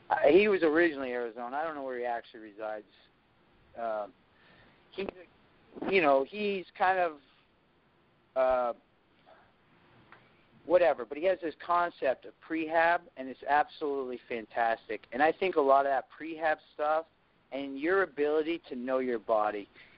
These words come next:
is the key to longevity. You need to know when it's gonna, it needs to rest versus, I mean, you have to know the difference between, we'll call it uncomfort growth,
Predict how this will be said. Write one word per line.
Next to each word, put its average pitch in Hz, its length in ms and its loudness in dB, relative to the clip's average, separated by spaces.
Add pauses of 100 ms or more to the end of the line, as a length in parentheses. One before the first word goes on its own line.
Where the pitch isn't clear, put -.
(180)
is 127 180 -4
the 131 120 2
key 170 340 2
to 147 80 2
longevity. 107 720 -2 (120)
You 151 200 -2
need 170 140 0
to 156 80 2
know 143 340 6
when 139 220 -4
it's 120 180 -14 (100)
gonna, 127 220 -12 (240)
it 120 80 -18 (120)
needs 139 260 -12 (120)
to 123 80 -6
rest 123 440 2 (640)
versus, 156 440 -2
I 151 60 4
mean, 160 240 -6 (540)
you 190 160 0
have 220 200 4
to 220 60 -8
know 175 180 -10
the 151 60 -6
difference 139 480 -10
between, 123 520 -14 (180)
we'll 156 100 -6
call 165 320 4
it 117 140 -6 (440)
uncomfort 165 720 -8
growth, 156 360 0